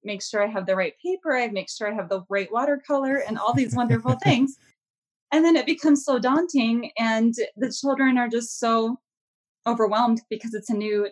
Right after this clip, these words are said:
Speaker 1: type of a lesson. And we struggled. We struggled for a while. Just lots of tears, lots of frustration, trying to understand how to use this medium. We're not a very artistic family, but we had to let it go.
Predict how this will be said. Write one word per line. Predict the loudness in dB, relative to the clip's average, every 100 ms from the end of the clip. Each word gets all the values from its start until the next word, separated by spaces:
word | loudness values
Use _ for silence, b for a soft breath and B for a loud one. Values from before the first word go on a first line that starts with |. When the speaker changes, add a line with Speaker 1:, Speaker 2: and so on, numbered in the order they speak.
| -4
Speaker 1:
type | -6 -4
of | -4
a |
lesson. | -2 -2 -4 -8 -6 -6 -10 _ _ _ _
And | -6
we | -4
struggled. | -6 -6 -2 0 0 0 -2 -4
We |
struggled | -10 -6 -4 -4 -4 -6
for | -4
a | -4
while. | -4 -4 -2 -2 -4 -6 _ -12
Just | -10 -6
lots | -6 -4
of | -6
tears, | -4 -2 -2
lots | -4 -6
of | -12
frustration, | -10 -4 -4 -2 -4 -4 -6 -10 b b b _ -10
trying | -8 -6
to | -6
understand | -6 -6 -2 2 2
how | 0
to | -2
use | -2 -4
this | -2 2
medium. | 4 4 2 2 0
We're | -2
not | -2
a | -2 -2
very | -4
artistic | -6 -8 -14 -12 -2
family, | 0 2 2 2 0 B B B -14
but | -6 -2 0 0 -4 -14 -12 -4
we | -2
had | -2
to | -2
let | -4 -4
it | -2
go. | 0 0 -2